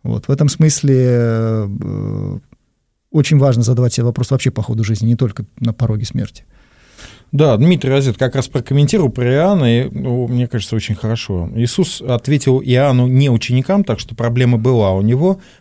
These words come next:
Speaker 2: «Блажен, кто не соблазнится». Это как раз и интересно. Лучший из людей косячит, как все. А, «Ибо все грешники, и меньший в царстве больше его».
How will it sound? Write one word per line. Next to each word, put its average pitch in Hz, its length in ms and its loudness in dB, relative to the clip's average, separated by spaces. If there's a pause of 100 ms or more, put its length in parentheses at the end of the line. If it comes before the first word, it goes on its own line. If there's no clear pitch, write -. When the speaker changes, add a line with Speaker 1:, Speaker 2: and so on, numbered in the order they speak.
Speaker 2:
«Блажен, 123 420 2
кто - 220 0
не 131 100 2
соблазнится». 120 920 0
Это 117 340 0
как 117 300 -4
раз 127 280 0
и 117 60 2
интересно. 113 540 0
Лучший 113 380 0
из 92 80 -6
людей 107 280 0
косячит, 123 540 -4
как 110 220 -8
все. 92 380 -6 (540)
А, 104 220 0
«Ибо 117 240 2
все - 240 0
грешники, 113 600 0
и 107 340 -2
меньший 120 600 2
в - 120 -12
царстве 123 460 -4
больше 107 440 -4
его». - 340 -16